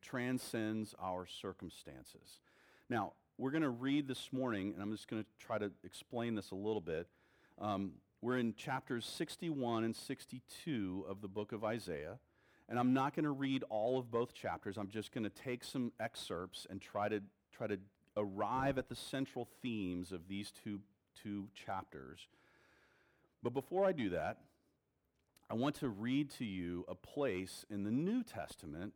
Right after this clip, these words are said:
where Jesus quotes the scriptures we're about to read in Isaiah chapter sixty-one. So I want to begin there. This is an excerpt from the Gospel of Luke in chapter four. Jesus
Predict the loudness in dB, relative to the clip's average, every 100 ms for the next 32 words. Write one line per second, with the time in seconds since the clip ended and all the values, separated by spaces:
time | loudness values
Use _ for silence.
0 | _ -2 -2 -2 -2 -2 0 2 2 2
1 | -8 -18 _ -14 0 2 4 2 -6 -12
2 | -12 _ _ _ _ -4 -4 -4 -2 -2
3 | -2 -4 -2 0 2 2 2 -2 -6 -2
4 | 0 0 0 -2 -2 -2 -2 -4 -10 -10
5 | -14 -12 -12 -10 -10 -8 -10 -12 -20 _
6 | _ -20 -20 -10 0 4 4 4 0 2
7 | 4 4 2 -2 -6 0 2 2 -2 -6
8 | -8 _ _ _ _ -2 0 0 0 0
9 | 0 -2 -2 0 0 -2 -20 -14 -2 0
10 | 0 0 -2 -4 _ -8 0 0 0 -2
11 | 0 0 0 0 0 -4 -10 -10 -6 -6
12 | -4 -6 -8 -6 -4 -2 -2 -4 _ _
13 | _ _ _ _ -10 0 2 2 0 -2
14 | -12